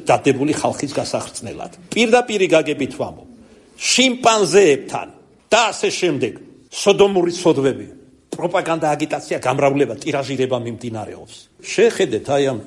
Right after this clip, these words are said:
ქალებს დედაკაცს ვერ უწოდებ, ქალებს ოთხი თვე რო დაწანწალებენ,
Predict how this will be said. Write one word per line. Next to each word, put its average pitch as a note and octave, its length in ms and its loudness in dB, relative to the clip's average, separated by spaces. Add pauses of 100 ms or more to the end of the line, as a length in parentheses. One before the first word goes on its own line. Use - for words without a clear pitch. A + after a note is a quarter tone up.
(120)
ქალებს D#3+ 520 0 (320)
დედაკაცს C3 540 0
ვერ B2+ 160 0
უწოდებ, G2 380 -6
ქალებს - 420 -2 (400)
ოთხი C3+ 280 -2
თვე D#3 140 2
რო B2+ 100 2
დაწანწალებენ, A#2+ 720 0